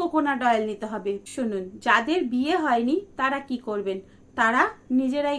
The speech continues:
করতে হবে। আর যাদের বিয়ে হয়ে গেছে তারা আপনাদের পার্টনারকে এর সাথে যোগ করতে পারেন। পার্টনার যদি আপনাকে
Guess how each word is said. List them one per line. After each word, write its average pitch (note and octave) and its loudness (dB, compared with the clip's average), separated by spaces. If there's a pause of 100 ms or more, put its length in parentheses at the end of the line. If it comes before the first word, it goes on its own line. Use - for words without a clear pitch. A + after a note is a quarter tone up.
করতে C4 -6
হবে। B3+ -2 (400)
আর A#3 4 (120)
যাদের G3 -2 (120)
বিয়ে D#4 4
হয়ে A#3+ 0
গেছে A#3 -2 (380)
তারা G#3+ 0 (100)
আপনাদের A3 -6 (100)
পার্টনারকে A3+ -6
এর G#3+ -10
সাথে A3 -8 (120)
যোগ G3+ -6 (100)
করতে G3+ -10
পারেন। G3 -8 (360)
পার্টনার C4 -2
যদি D4 -4 (140)
আপনাকে B3 -4